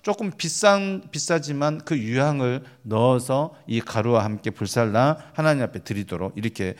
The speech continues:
했던 것이죠. 성령 안에서, 어, 그리스도를 주님으로 모시고 기쁨으로 사는 삶, 이것이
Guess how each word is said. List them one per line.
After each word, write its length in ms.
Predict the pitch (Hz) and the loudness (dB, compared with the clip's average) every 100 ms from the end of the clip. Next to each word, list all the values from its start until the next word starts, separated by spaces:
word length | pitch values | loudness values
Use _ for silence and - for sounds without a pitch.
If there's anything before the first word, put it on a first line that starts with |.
| - - | -6 -2
했던 280 | 147 131 | 0 0
것이죠. 480 | 87 82 - - 95 - - - | -2 -8 -10 -10 -10 -12 -18 -4
성령 400 | 175 170 165 143 | 0 4 4 4
안에서, 560 | 131 120 107 110 113 - _ | 4 2 0 -2 -4 -8 _
어, 120 | - 87 | -14 -4
그리스도를 680 | 131 123 - 107 104 101 - | -2 0 0 0 0 -4 -8
주님으로 520 | - 120 127 123 101 | -6 0 2 2 2
모시고 480 | 90 101 95 95 92 | 0 -2 -4 -8 -12
기쁨으로 540 | - 127 151 143 117 110 | -10 -4 0 2 2 0
사는 320 | - 127 117 | 0 -2 -2
삶, 300 | 117 151 165 - - _ | -2 -2 -4 -14 -20 _
이것이 600 | 143 147 175 165 123 131 | -4 2 2 0 -4 -8